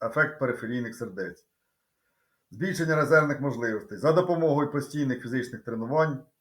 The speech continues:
значно підвищується потенціал усіх систем та органів людини. В екстремальних ситуаціях вони будуть функціонувати без перенапруги, яка спостерігається у тих,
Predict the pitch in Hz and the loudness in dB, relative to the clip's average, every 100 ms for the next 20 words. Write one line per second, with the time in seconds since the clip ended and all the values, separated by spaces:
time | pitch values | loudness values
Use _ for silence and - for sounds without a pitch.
0 | _ 104 131 165 160 135 143 127 147 147 | _ -4 2 2 2 -4 -4 -2 -2 -4
1 | 135 143 123 135 120 127 127 113 - 165 | -8 -8 -6 -6 -6 0 2 0 -4 -8
2 | - 143 - 147 123 120 120 135 123 123 | -8 -6 0 0 0 0 0 2 0 0
3 | 113 117 110 98 90 - _ _ _ _ | -2 -4 -6 -6 -10 -16 _ _ _ _
4 | - 131 - 156 156 151 139 131 123 139 | -6 -6 -2 2 6 4 4 -4 -2 4
5 | 156 151 120 - 139 165 151 147 - 139 | 4 4 -2 -4 0 0 -2 -6 -6 -8
6 | 131 139 135 139 135 120 104 147 - 127 | -6 -4 2 4 4 2 0 0 0 -2
7 | 120 - 131 160 135 131 - _ _ - | -2 -4 -6 -4 -4 -4 -10 _ _ -8
8 | 123 135 131 127 - 123 123 123 120 110 | -4 -4 -4 -8 -6 -2 2 2 0 -6
9 | - 156 160 156 | -6 -4 -4 -6